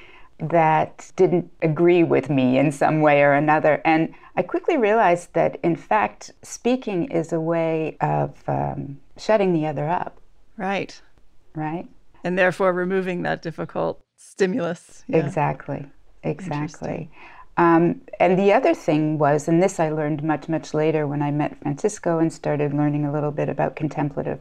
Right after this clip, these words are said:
Speaker 1: practices, is, is that it's not exactly, uh, the same thing or a homology or,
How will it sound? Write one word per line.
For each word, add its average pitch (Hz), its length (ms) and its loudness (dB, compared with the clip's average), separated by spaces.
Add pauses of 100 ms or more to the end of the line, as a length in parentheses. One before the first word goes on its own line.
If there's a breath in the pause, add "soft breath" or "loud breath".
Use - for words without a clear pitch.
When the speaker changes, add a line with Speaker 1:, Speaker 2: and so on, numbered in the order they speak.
(120)
Speaker 1:
practices, 196 680 0
is, 156 200 0
is 151 180 -4
that - 260 0 (1120 loud breath)
it's - 260 -4
not 160 260 4
exactly, 151 880 0
uh, 135 440 -2
the - 260 -4
same 147 340 0
thing 151 320 0
or 139 120 -2
a 139 80 -4
homology 135 1080 -2
or, - 260 0